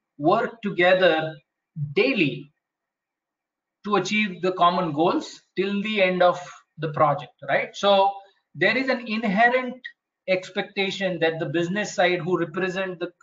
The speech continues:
interest of the customer and the I T side who's making the technology solutions available,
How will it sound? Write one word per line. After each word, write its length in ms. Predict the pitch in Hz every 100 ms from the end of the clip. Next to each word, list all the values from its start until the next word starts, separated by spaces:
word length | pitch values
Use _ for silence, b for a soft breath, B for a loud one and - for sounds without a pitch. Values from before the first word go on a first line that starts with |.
| -
interest 420 | 165 160 185 -
of 80 | 170
the 120 | 160
customer 520 | 151 147 - 196 214 214
and 120 | 190
the 140 | 190
I 180 | 165 170 -
T 80 |
side 300 | 190 185 170
who's 460 | 160 180 165 - - _ _ _ -
making 340 | 156 170 196
the 100 | 180
technology 560 | 180 160 170 175 - 170
solutions 480 | - 160 160 175 151
available, 500 | 151 160 180 202